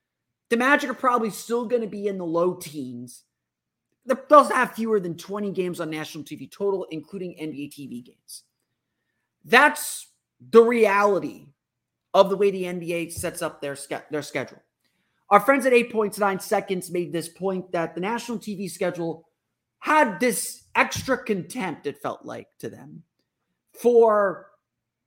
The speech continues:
the lower, for the mid-sized and, and smaller markets. And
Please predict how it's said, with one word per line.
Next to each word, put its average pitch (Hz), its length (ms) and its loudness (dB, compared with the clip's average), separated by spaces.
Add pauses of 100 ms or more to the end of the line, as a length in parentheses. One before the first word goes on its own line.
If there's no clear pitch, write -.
(540)
the 202 80 2
lower, 220 640 4
for 214 80 -4
the 202 80 -4
mid-sized 196 720 0
and, 165 240 -8
and 165 240 -6
smaller 185 420 -2
markets. - 500 -12
And 135 140 -16